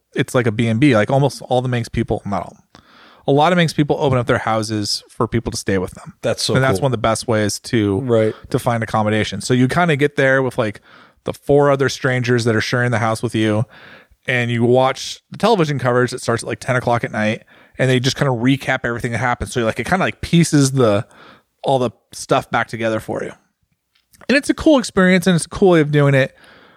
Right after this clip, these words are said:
Speaker 1: But in, like, terms of twenty-first century media, it's extremely frustrating because you're like, "I, I don't really know what happened
Speaker 2: Yeah, you
Speaker 1: until,
Speaker 2: gotta
Speaker 1: like,
Speaker 2: wait
Speaker 1: six
Speaker 2: hours.
Speaker 1: hours later."
Speaker 2: Right. <laughs> We're so used to
Speaker 1: So
Speaker 2: having the info right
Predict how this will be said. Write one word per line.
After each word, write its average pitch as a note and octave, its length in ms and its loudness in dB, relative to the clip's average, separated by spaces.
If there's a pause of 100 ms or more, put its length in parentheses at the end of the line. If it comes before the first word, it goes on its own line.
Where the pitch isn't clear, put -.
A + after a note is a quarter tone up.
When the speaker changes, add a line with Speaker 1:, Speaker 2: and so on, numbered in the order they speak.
(200)
Speaker 1:
But D#3+ 280 0
in, D#3 180 2
like, C3+ 220 2
terms D#3 320 4
of C3+ 100 2
twenty-first D#3 540 2
century C3 320 -2
media, C3 560 4 (280)
it's D3 180 -2
extremely C#3+ 920 2
frustrating - 640 -4 (460)
because C#3 260 -2
you're C#3 120 4
like, A#2 300 -2 (180)
"I, A#2 400 0 (140)
I A#2 160 0
don't B2+ 240 0
really B2 180 2
know B2 120 2
what A#2+ 120 4
happened C#3 360 0
Speaker 2:
Yeah, D3 60 4
you C#3 40 2
Speaker 1:
until, D3 160 4
Speaker 2:
gotta C#3+ 60 6
Speaker 1:
like, C3 140 2
Speaker 2:
wait - 40 -12
Speaker 1:
six C3 300 2
Speaker 2:
hours. D3 180 2
Speaker 1:
hours C#3 120 2
later." D3 320 2
Speaker 2:
Right. D#3+ 280 4
<laughs> - 840 -4
We're G3 100 -6
so E3+ 200 0
used C#3+ 100 4
to - 40 4
Speaker 1:
So C3+ 100 4
Speaker 2:
having D#3 280 2
the C#3+ 100 -4
info D3 220 -2
right A#2+ 260 -2